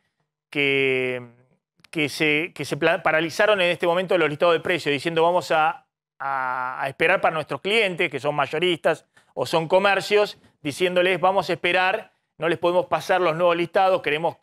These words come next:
ver que se tranquilice un poco la situación para ver cuál es, eh, cuáles son los nuevos precios para poder vender. Obviamente nadie quiere descapitalizarse, todo el que tiene un stock de productos que después dependen de, del valor del dólar,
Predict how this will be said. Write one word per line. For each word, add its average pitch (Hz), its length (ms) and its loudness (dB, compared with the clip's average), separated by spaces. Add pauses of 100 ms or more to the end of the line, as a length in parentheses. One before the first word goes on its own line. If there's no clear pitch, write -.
ver 160 200 -2
que 151 100 -4
se 139 100 -8
tranquilice 147 480 -2
un 151 80 -4
poco 165 160 4
la 160 80 4
situación 170 540 0 (280)
para 139 200 2
ver 160 220 0
cuál 160 240 2
es, 165 180 -4
eh, 143 580 0
cuáles 165 220 -2
son 170 120 -2
los 156 120 0
nuevos 170 280 2
precios 175 340 0
para 139 240 0
poder 156 180 2
vender. 156 300 0 (260)
Obviamente 185 480 2
nadie 180 240 2
quiere 190 180 0
descapitalizarse, 147 1000 -2
todo 147 160 -2
el 151 100 0
que 139 100 -4
tiene 165 200 -2
un 147 140 -4
stock 165 440 0 (400)
de 143 200 0
productos 156 480 2
que 143 100 -4
después 147 300 2
dependen 156 480 0
de, 139 240 2
del 139 180 -2
valor 160 300 2
del 175 180 0
dólar, 180 540 2